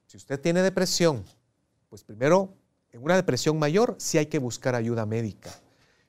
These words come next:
Yo, por ejemplo, Carol, cuando empiezo a recibir gente que veo que tiene una depresión mayor,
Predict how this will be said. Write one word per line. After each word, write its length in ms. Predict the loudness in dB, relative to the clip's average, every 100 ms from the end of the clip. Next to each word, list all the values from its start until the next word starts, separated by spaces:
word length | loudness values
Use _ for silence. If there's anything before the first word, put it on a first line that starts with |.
| _
Yo, 100 | 4
por 120 | 4
ejemplo, 360 | 4 2 2 4
Carol, 280 | 4 2
cuando 220 | 0 -4 -4
empiezo 280 | -6 -2
a 40 | 0
recibir 320 | 0 -2 -4
gente 360 | -2 -4 -4 -6
que 140 | -2
veo 320 | 4 4 4
que 220 | 2 0 0
tiene 240 | -2 0
una 100 | 0
depresión 420 | -2 -4 -4 -2
mayor, 420 | -2 0 2 0